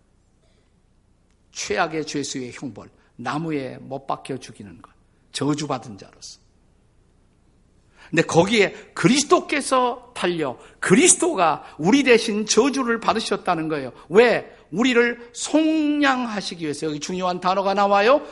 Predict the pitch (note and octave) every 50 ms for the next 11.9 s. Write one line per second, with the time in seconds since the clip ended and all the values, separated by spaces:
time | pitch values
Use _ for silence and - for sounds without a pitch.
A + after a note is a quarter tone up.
0 | - - - - - - D4+ D#4+ D4+ D4 C#4+ C#4 C#4 C4+ C4 B3+ A#3+ A#3+ A#3+ A3+
1 | A3 G3+ F3 - - F3 E3+ D#3 C#3 C3+ A#2 G#2 - - - - - _ _ _
2 | _ _ _ _ _ _ _ _ _ _ _ _ _ _ _ _ _ _ _ _
3 | _ _ _ - A#2+ - D#3 D#3+ D#3 D#3 D3+ C#3+ C3+ B2+ B2+ B2+ B2+ B2+ C3 B2+
4 | B2+ A#2+ A#2 A#2 - - D3+ C#3+ C3 B2 B2+ A#2+ A#2+ - - - _ _ _ _
5 | _ _ _ - D3+ - - - - - - - D3 C#3+ C#3 C3+ C3+ C#3 - -
6 | - - B2 A#2+ A#2+ A#2 - - - - - - - _ _ _ _ _ _ _
7 | _ _ - - - - - - - - C3 B2 B2 A#2+ A2+ - - - - -
8 | - - - - - _ _ _ _ _ _ _ _ _ _ _ _ _ _ _
9 | _ _ _ _ _ _ - A#2+ C3 C3+ C3 B2+ A#2 A#2+ A#2 A2 B2 B2+ B2 A#2
10 | D#3 F3 E3+ D#3 C3+ A2 G#2 G2+ G2+ - - - - - D3+ C#3+ C#3 C#3 C3+ B2
11 | A#2 A2 G#2+ - F#2 F2+ F2+ G2 B2 B2 A#2 C#3+ D#3+ D#3+ C3+ G#2 F#2 -